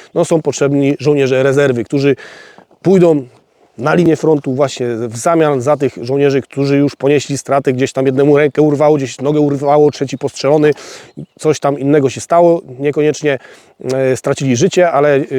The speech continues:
nie są już, e, po prostu w stanie dalej, e,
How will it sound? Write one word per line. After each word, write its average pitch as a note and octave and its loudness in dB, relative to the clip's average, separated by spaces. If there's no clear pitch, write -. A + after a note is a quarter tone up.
nie D#3 0
są D#3+ 0
już, C#3+ -2
e, C3+ -2
po B2 -6
prostu A#2+ -6
w - -18
stanie B2+ 0
dalej, B2 0
e, A#2 -10